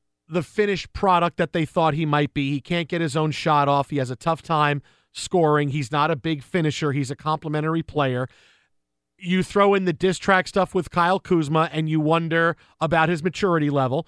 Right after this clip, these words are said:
Same reason D'Angelo Russell's an ex-Laker. It, Lonzo Ball's going down that same path right now.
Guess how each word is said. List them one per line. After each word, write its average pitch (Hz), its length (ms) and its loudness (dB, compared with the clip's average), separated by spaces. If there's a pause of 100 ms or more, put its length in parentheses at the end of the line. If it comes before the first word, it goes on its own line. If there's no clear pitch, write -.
(140)
Same 180 400 0
reason 180 320 0
D'Angelo 180 420 2
Russell's 185 380 2
an 156 80 2
ex-Laker. 143 560 0 (340)
It, 160 320 -4
Lonzo 170 380 2
Ball's 165 300 2
going 156 220 0
down 165 240 2
that 160 160 -2
same 170 320 -4
path 156 320 -4
right 120 240 -4
now. 107 240 -12